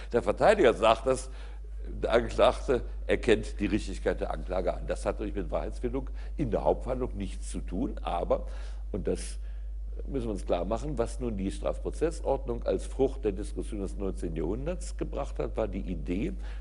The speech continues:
dass eine Wahrheitsfindung nur erfolgen kann, wenn sie in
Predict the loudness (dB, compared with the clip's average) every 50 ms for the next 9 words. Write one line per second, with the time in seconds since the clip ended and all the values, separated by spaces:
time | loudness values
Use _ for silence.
0 | -4 -2 -2 -2 -2 -2 -2 0 0 2 2 2 0 0 -2 -6 -6 0 6 8
1 | 8 8 8 6 4 4 2 2 0 -6 -6 -6 -4 -2 0 0 2 2 0 2
2 | 2 4 4 4 4 2 -2 -2 -4 -6 -6 -6 -6 -6 -6 -6 -6 -6 -6 -6
3 | -6 -6 -6 -6 -6 -6 -6 -6 -6 -6 -6 -6 -6 -6 -4 -4 -2 0 4 6
4 | 8 8 8 6 4 6 6 8 8 8 6 2 -2 0 4 6 6 6 6 4
5 | 2 4 2 2 2 0 -2 -2 -2 0